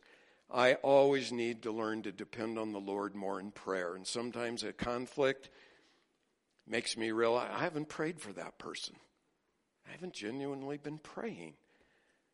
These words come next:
And so y-, you go more in prayer. But every conflict is an opportunity to grow in godliness.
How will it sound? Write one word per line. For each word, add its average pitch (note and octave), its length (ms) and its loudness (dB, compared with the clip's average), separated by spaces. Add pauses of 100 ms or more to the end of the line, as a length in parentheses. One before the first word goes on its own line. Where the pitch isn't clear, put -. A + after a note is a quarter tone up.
(120)
And B2+ 100 -8
so B2+ 260 2
y-, C3 260 -2
you B2 160 -10
go C#3+ 240 2
more C3+ 280 2
in C3 140 -2
prayer. C3 720 -6 (1080)
But C3 160 6
every F#3+ 280 6
conflict E3 720 0
is A2+ 160 -2
an A2+ 100 0
opportunity A#2 800 -2
to C3+ 100 -8
grow G2+ 360 0
in A2+ 60 -6
godliness. G#2+ 840 -6